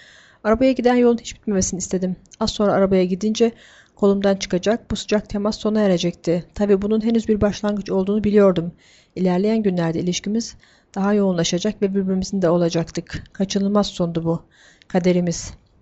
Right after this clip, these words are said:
Yaşama bıraktığımız yerden devam edecektik. Gerçi hayatımda unutulmaz izler bırakan sevgilim Sitem'e kıyasen Nur henüz farklı kişilik özellikleri sergiliyordu ve ben bu yeni kişiliğe alışmakta biraz zorlanacağımı hissediyordum.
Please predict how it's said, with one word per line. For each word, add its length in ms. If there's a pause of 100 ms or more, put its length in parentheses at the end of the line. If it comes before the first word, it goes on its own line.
(340)
Yaşama 380
bıraktığımız 560
yerden 280
devam 260
edecektik. 640 (420)
Gerçi 280
hayatımda 420
unutulmaz 460
izler 300
bırakan 320
sevgilim 460
Sitem'e 320
kıyasen 520 (380)
Nur 140
henüz 260
farklı 360
kişilik 400
özellikleri 500
sergiliyordu 640
ve 160
ben 240
bu 120
yeni 220
kişiliğe 320
alışmakta 520
biraz 180
zorlanacağımı 560
hissediyordum. 580